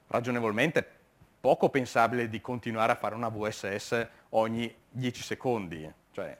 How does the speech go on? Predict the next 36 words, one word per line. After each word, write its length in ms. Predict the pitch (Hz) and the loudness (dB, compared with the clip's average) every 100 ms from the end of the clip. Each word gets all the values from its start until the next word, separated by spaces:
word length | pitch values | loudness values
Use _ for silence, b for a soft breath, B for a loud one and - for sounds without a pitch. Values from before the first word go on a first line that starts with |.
| - | -10
l'applicazione 540 | 92 98 98 135 104 | -10 -6 -6 -4 -4
potrebbe 360 | 110 - 90 101 | -8 -8 -6 -6
un 240 | 101 98 | -6 -10
tantino 420 | - 107 - 339 | -10 -10 -8 -4
arrabbiarsi 720 | 170 107 92 - - - - | -4 -4 -8 -10 -12 -12 -10
o 280 | 98 110 107 | -6 -2 -2
avere 260 | 101 113 120 | 0 0 0
impatto 500 | 101 107 107 - - | -2 -6 -6 -6 -6
sul, 460 | - 113 104 98 92 | -8 -8 -6 -6 -8
sulle 200 | - 90 | -10 -14
prestazioni 580 | - - 90 120 101 | -14 -18 -6 -4 -4
dell'applicazione 1000 | 82 80 - 85 80 - 85 78 73 _ b b | -8 -12 -12 -16 -16 -12 -12 -12 -16 _ b b
che 100 | - | -10
vado 200 | 92 92 | -6 -6
a 20 | 95 | -8
sottoporre 460 | - 87 - 92 | -12 -14 -8 -8
a 40 | 87 | -8
questa 240 | 85 - | -10 -12
attività. 460 | - 76 71 76 - B B | -14 -14 -10 -10 -10 B B
Potrei 320 | - 139 135 151 | -4 0 4 4
decidere 440 | 269 - 131 214 | 4 0 2 2
magari 360 | 196 113 127 123 | 4 4 4 2
che 120 | 117 | -6
per 180 | - 127 | -2 0
alcune 300 | 110 139 120 | 0 -2 2
macchine 400 | 131 131 110 101 | 2 2 -4 -8
che 100 | - | -4
cambiano 380 | 120 123 104 | -2 0 -2
pochissimo 500 | 104 160 170 143 190 | -2 -4 -4 -4 -2
di 80 | 269 | 2
avere, 600 | 127 110 123 92 80 - - | 2 4 2 2 -4 -10 -14
e 80 | |
questo 260 | - 107 - | -8 -6 -6
è 60 | 87 | -2
bello, 460 | 110 87 113 202 b b b b b b | -2 0 0 0 b b b b b b
un 460 | - 143 113 92 82 | 2 4 4 -2 -6